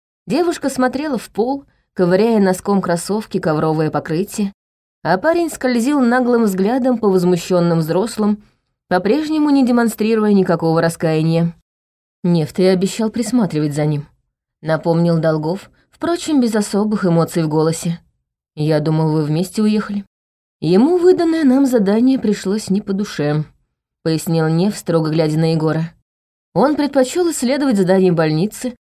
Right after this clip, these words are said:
но обещал, что будет вести себя осмотрительно и не станет проводить никаких ритуалов. Я понадеялся на его адекватность и верность своему слову,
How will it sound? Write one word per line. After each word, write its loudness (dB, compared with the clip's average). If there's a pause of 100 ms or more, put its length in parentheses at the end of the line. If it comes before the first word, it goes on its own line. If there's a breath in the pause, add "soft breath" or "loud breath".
(320)
но 2
обещал, 0
что -2
будет -2
вести -2
себя -2
осмотрительно -2 (360)
и 0
не 0
станет -4
проводить 0
никаких -2
ритуалов. -2 (560)
Я -4
понадеялся 2
на 4
его 2
адекватность -2
и 0
верность 0
своему 0
слову, -4